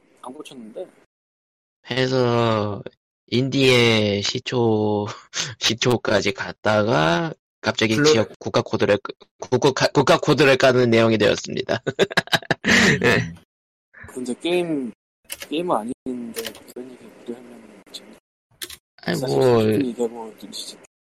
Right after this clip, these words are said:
Speaker 2: 저런. <laughs> 그 자신, 자존감이 떨어졌다. <laughs> 네.
Speaker 1: 아니야, 당이 떨어졌어.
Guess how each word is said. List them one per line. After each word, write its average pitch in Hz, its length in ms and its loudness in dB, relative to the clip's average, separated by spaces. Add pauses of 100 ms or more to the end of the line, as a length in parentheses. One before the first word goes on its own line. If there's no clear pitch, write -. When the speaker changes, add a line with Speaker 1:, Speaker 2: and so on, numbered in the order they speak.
(200)
Speaker 2:
저런. 92 420 -2
<laughs> - 1400 -2
그 - 120 -14
자신, 127 400 0
자존감이 131 500 2
떨어졌다. 127 640 2 (320)
<laughs> - 560 -18
네. 107 160 0 (340)
Speaker 1:
아니야, 123 220 -8
당이 113 260 -14
떨어졌어. 110 400 -12